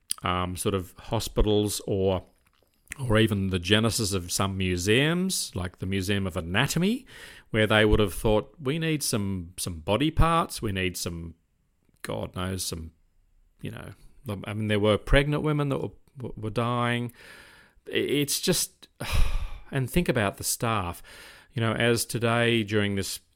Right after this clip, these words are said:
time we're living in, I continually think about the medical staff, for example,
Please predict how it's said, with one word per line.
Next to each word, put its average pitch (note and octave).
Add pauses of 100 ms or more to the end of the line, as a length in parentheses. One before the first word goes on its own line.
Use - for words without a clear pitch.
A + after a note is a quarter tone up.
(460)
time G2+
we're F#2+
living G2
in, G2
I G2 (100)
continually G#2+
think F#2
about F2+ (220)
the G2
medical A2+
staff, E2
for -
example, E2+